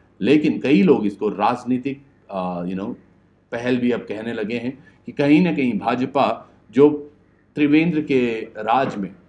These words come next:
थोड़ा सा पीछे खिसकती हुई दिख रही थी, अब वो थोड़ा समीप आने की कोशिश कर रहे हैं, क्योंकि चुनाव दो हज़ार बाईस में है और बहुत नज़दीक है। तमाम अन्य पार्टियों ने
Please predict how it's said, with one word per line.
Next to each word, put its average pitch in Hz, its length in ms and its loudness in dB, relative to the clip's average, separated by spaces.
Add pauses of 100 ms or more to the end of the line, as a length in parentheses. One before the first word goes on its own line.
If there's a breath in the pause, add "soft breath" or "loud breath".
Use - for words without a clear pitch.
(320)
थोड़ा 175 220 4
सा 127 480 -2
पीछे 139 460 -2 (240)
खिसकती 143 360 -2
हुई 139 160 4
दिख 120 180 -4
रही 120 160 -4
थी, 117 200 -12 (280 loud breath)
अब 135 100 0
वो 151 120 4
थोड़ा 135 200 2
समीप 120 420 -4
आने 107 180 -4
की 104 120 -10
कोशिश 101 400 -6
कर 107 200 -6
रहे 107 120 -6
हैं, 110 200 -18 (160)
क्योंकि 117 200 -10
चुनाव 139 420 4
दो 110 160 0
हज़ार 107 160 -4
बाईस 104 360 -6
में 104 140 -8
है 101 80 -8
और 98 140 -4
बहुत 95 300 -8
नज़दीक 95 400 -6
है। - 180 -20 (600 soft breath)
तमाम 156 320 4
अन्य 139 320 0
पार्टियों 107 500 -2
ने 95 120 -4